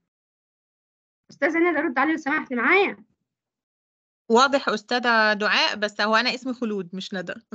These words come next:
Speaker 1: أستاذة خلود. آه، أهي. آه، خلاص إحنا ضغطنا على إيه؟ على جام. خلاص كده في أي مشكلة؟ طب هنختار sign up for free. أهي.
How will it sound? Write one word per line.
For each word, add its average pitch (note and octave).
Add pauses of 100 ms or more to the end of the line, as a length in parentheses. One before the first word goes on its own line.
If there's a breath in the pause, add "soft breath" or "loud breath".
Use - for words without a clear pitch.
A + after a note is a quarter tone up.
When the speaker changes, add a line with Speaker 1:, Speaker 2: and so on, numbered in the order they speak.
(720)
Speaker 1:
أستاذة C4+
خلود. B3+ (500)
آه، G#3+
أهي. A#3+ (520)
آه، A3
خلاص G#4
إحنا E4+
ضغطنا D4+
على D4+ (100)
إيه؟ D4+ (300)
على E4
جام. A#3+
خلاص G4
كده F#4
في F4+
أي F#4
مشكلة؟ G#4+ (720)
طب G#3+
هنختار F4
sign G4
up E4+
for F4+
free. A#3+
أهي. A#3